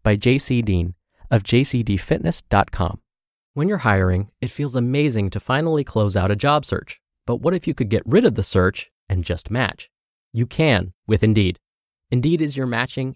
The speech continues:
and hiring platform with over three hundred and fifty million global monthly visitors and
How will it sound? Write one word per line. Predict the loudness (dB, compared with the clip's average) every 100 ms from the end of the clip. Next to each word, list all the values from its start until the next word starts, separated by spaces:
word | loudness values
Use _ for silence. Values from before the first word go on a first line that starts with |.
| -4
and | -2 -2
hiring | 0 0 0 -2
platform | -2 -2 -2 -6 -6 -8 _ -6
with | 0 0
over | 2
three | -2 -2 -2 0 0
hundred | -2 0 0 0
and | -4
fifty | -2 -4 0 0
million | 2 2 2 0 -2 _
global | -2 2 4 2
monthly | 2 0 0 -4
visitors | 0 2 4 4 2 -2 _ _ _ -2
and | 0 2 -2